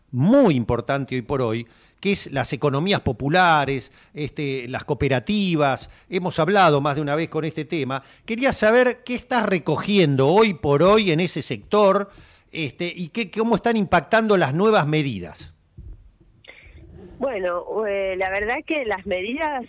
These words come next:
Speaker 2: son los sectores más golpeados por la inflación, ¿no? La, los sectores de la economía social, la economía popular,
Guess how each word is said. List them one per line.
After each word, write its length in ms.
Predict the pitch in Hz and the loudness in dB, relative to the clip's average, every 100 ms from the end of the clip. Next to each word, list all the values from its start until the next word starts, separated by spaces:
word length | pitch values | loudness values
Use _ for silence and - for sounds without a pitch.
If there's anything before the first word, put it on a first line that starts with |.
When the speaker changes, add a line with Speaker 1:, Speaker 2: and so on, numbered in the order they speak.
| - | -6
Speaker 2:
son 180 | 185 | -4
los 140 | 233 226 | -4 -6
sectores 500 | 170 - 190 214 185 | -8 -6 -6 -6 -6
más 200 | 185 196 | -8 -4
golpeados 520 | 170 165 254 202 151 | -6 -4 -6 -4 -8
por 160 | - 147 | -6 -6
la 100 | 143 | -4
inflación, 680 | 143 - 139 - 160 131 143 | -6 -6 -8 -6 -6 -6 -4
¿no? 260 | 196 247 185 | -6 -6 -6
La, 560 | 147 135 127 123 120 - - - | -6 -4 -4 -6 -8 -10 -16 -14
los 100 | 135 | -12
sectores 420 | 123 - 147 151 | -12 -8 -6 -4
de 80 | 135 | -6
la 80 | 120 | -8
economía 420 | 117 127 127 127 | -8 -8 -8 -8
social, 420 | - 131 185 185 | -10 -6 -4 -4
la 60 | 143 | -6
economía 480 | 120 123 127 139 131 | -6 -6 -6 -6 -4
popular, 760 | 127 - 131 151 175 180 185 | -6 -6 -6 -4 -4 -4 -6